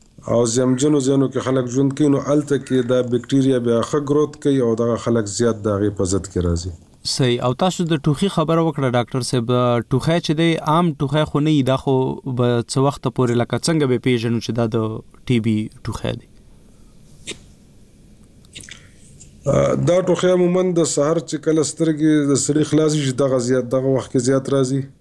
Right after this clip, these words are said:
Speaker 2: مهم.
Speaker 1: آ، ماښام نور پرېواتنه پس زیات وي، دې سره بلغم راځي.
Speaker 2: مهم.
Speaker 1: آ، بلغم رنګ عموماً شین رنګ وي.
Speaker 2: مهم.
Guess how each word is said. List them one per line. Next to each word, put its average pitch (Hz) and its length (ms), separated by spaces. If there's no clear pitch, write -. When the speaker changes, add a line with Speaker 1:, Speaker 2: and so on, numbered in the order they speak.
Speaker 2:
مهم. 120 300
Speaker 1:
آ، 123 220
ماښام 131 480
نور 147 160
پرېواتنه 147 680
پس 147 240
زیات 143 380
وي، 151 100
دې 156 220
سره 156 280
بلغم 127 600
راځي. 95 400
Speaker 2:
مهم. 120 320
Speaker 1:
آ، 113 180
بلغم 143 520
رنګ 165 240
عموماً 151 540
شین 156 420
رنګ 107 340
وي. 92 140
Speaker 2:
مهم. 117 300